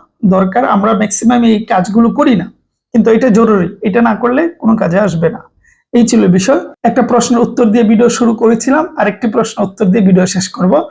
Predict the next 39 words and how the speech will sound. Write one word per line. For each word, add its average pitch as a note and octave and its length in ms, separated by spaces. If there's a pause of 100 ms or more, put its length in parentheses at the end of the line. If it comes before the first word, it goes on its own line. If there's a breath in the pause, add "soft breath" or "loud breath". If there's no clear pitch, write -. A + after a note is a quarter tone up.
(340 loud breath)
মাঝে G3 200
মাঝে A#3+ 180
অনেকে A#3 260
কমেন্ট A#3+ 340
করেন C4 260
যে, G#3 100
"ভাই, G3 140
আপনি G3 240
ভিডিও A3+ 360
করার G#3+ 180
সময় A3+ 320
কোথায় G3+ 320
পান, F#3+ 180
যেহেতু F#3 400
অফিস - 260
টফিসে F#3+ 340
থাকেন?" F#3 260 (540 loud breath)
আসলে A3 220
আমি A3+ 160
এগুলা B3 220
ম্যাক্সিমাম A3 500
রাতে F#3+ 240
শুট F#3 280
করি B3 180
এবং G#3+ 320 (380 soft breath)
তাৎক্ষণিক D4 500
কোনো A#3+ 160
ভিডিও A3 320
কিন্তু G#3 200
আমি G#3 100
সাধারণত F#3+ 460
দেই F3+ 260
না। E3+ 100
আমার F#3+ 180
একটা, G3+ 220
দুটা, F#3 280
তিনটা G3+ 280
ভিডিও G3+ 320
রেকর্ডেড G3+ 380